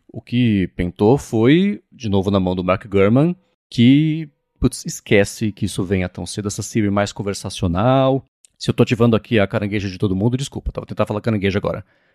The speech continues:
né? E isso veio na mesma semana em que a Amazon lançou a Alexandra Plus,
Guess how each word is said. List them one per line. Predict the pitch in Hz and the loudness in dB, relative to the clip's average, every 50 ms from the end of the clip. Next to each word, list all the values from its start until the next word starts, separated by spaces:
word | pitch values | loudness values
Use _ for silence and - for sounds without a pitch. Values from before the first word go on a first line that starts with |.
| _ _ - | _ _ -8
né? | 82 82 92 - _ _ _ _ _ _ _ - | -6 -6 -6 -8 _ _ _ _ _ _ _ -4
E | - 98 | -2 -2
isso | 104 - - 127 | 0 2 2 2
veio | 101 120 120 123 | 4 6 4 4
na | 117 110 | 4 2
mesma | 110 113 143 175 160 165 160 | 2 2 2 2 2 0 -4
semana | - - 151 120 110 117 117 113 107 | -2 -2 0 2 2 2 2 2 0
em | 107 | -4
que | - - 104 | -2 0 2
a | 98 95 101 | 2 4 4
Amazon | 113 123 113 113 98 110 107 101 | 2 2 0 0 0 0 -2 0
lançou | 98 90 - - - 117 104 98 87 - _ _ _ _ - | 0 -2 -2 -2 2 4 4 4 2 0 _ _ _ _ -2
a | - 101 104 | 0 2 2
Alexandra | 101 98 92 - - 120 117 117 107 104 95 90 | 2 2 0 0 2 2 4 4 4 2 0 0
Plus, | - - 147 170 190 190 196 180 - - - - | 0 0 2 2 4 4 2 0 -4 -10 -14 -18